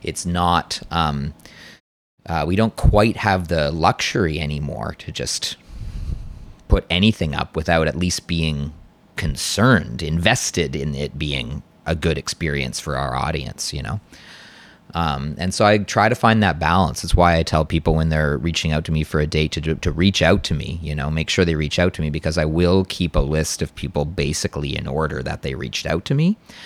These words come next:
And so you're gonna be in that list. But then when I'm ul-, ultimately trying to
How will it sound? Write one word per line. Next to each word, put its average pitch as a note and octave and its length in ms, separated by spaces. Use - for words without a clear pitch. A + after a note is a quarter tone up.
And D#2+ 140
so F2+ 140
you're E2 140
gonna F#2 280
be D#2 220
in D2+ 100
that D2+ 220
list. F2 340
But D#2 140
then D#2 100
when D2+ 140
I'm D2 180
ul-, D2 300
ultimately F2+ 560
trying D#2 340
to D2+ 300